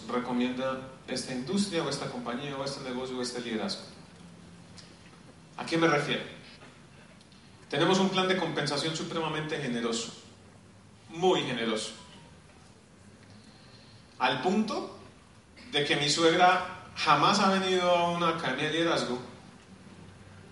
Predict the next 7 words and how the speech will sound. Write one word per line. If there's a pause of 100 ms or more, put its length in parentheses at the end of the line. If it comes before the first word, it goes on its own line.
(800)
pero (640)
tiene
un
gallo
por
este
lado,